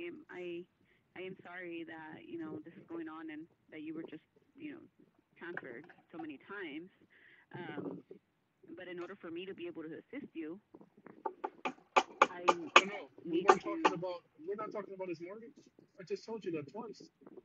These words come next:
Speaker 2: We're talking about the Fair Debt Collections Practices Act. That's all we're talking about.
Speaker 1: We're
Speaker 2: And the
Speaker 1: talking about what, I'm
Speaker 2: communication,
Speaker 1: sorry?
Speaker 2: the Fair Debt Collections Practices Act, the F D C P A, and the communications we've sent to you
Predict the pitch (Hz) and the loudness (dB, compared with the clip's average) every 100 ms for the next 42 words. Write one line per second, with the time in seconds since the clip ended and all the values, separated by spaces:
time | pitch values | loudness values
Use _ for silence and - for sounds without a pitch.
0 | - _ - - - 208 180 170 165 165 | -20 _ -20 -16 -12 -10 -8 -8 -10 -6
1 | 175 170 160 165 156 151 - 247 - - | -2 0 0 -2 -6 -10 -12 -14 -14 -18
2 | - - - - - 294 220 190 - - | -18 -20 -20 -20 -20 -10 -6 -6 -8 -10
3 | 113 - - 123 - - _ - - - | -12 -12 -14 -12 -14 -18 _ -20 -18 -12
4 | - - - _ - - - - _ - | -12 -14 -20 _ -20 -20 -20 -20 _ -14
5 | - - - - _ - 196 175 147 180 | -12 -12 -14 -16 _ -16 -4 -2 0 2
6 | 165 156 170 160 160 156 143 139 - - | 2 2 2 0 -2 -4 -4 -6 -8 -20
7 | - - - 127 - 180 170 165 - 160 | -20 -10 -4 -4 0 -2 0 -2 0 -2
8 | 156 - 156 143 190 226 - 190 110 - | -2 -4 -6 -8 -6 -8 -8 -8 -8 -8
9 | 92 - 123 151 185 165 165 160 160 202 | -10 -8 -6 -6 -6 -4 -4 -2 -2 -2
10 | 196 - - - _ - - 127 - - | -8 -12 -16 -16 _ -10 -10 -4 -4 -4
11 | 147 143 156 147 151 160 147 120 117 143 | -4 -2 0 -2 0 -2 -2 -6 -8 -4
12 | - 294 - - - - 302 - - _ | -2 -2 -4 -8 -6 -8 -10 -12 -20 _
13 | - - 185 | -20 -8 -4